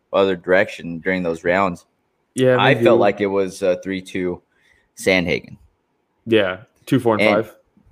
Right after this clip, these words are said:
Speaker 1: Yeah, but,
Speaker 2: Yeah.
Speaker 1: dude, just so much props to T J Dillashaw, 'cause after the first round, his knee was busted.
Speaker 2: Yeah.
Speaker 1: His knee was busted. Then he dealt with a massive cut, which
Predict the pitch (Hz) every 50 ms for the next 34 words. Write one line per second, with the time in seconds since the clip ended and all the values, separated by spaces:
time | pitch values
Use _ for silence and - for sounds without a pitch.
0 | - - _ _ _ _ - 101 110 98 - - - - _ _ - _ _ 135
1 | 135 139 135 127 113 - - - - - 139 131 117 - - - - - 123 -
2 | - - - 123 123 127 139 135 117 98 - - - - 98 92 104 104 - -
3 | - 82 - - - 107 101 95 98 85 85 87 92 95 92 - - 104 104 110
4 | 110 - _ _ - - - _ - - 95 90 98 101 - - 143 135 - 131
5 | 127 123 - 113 98 98 98 92 95 101 101 98 95 101 104 104 90 87 - -
6 | 87 76 - - - - - _ _ _ _ _ _ _ _ _ - 127 123 104
7 | 92 - - _ _ _ _ _ _ _ _ _ _ _ _ _ 110 107 101 110
8 | 107 98 90 - 87 85 - - 67 - - - 113 117 117 110 107 110 101 92
9 | - 110 113 117 82 - 95 95 92 - - - 90 98 95 98 110 123 127 -
10 | 90 - - - 101 85 - - - 92 87 - - - - - - -